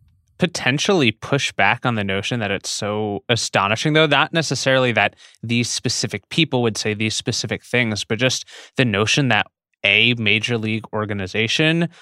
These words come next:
would have someone in a high-ranking position who says and thinks these things isn't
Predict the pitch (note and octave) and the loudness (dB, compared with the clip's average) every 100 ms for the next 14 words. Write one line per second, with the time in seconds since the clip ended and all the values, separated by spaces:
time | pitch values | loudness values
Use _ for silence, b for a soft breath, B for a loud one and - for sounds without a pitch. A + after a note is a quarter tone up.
0 | b A#2+ - A2+ - A#2+ A2+ A2+ G#2 G2 | b -2 0 0 0 -2 0 0 0 2
1 | G#2 G#2+ A2+ - G#2+ G#2 A2+ B2 A2 A#2 | 4 4 2 2 0 0 -2 -4 -6 -4
2 | F#2+ G#2+ - D3+ C#3+ A#2 A#2 G#2 - A2 | -6 -6 -2 0 0 -2 -4 -2 0 2
3 | A#2+ A#2+ G#2 G#2+ A2 A2+ D3+ D3 E3+ F3 | 2 0 -4 -6 -8 -6 -4 -2 0 2
4 | F3+ - B B B B2 B2+ D#3 | 0 -2 B B B 0 2 2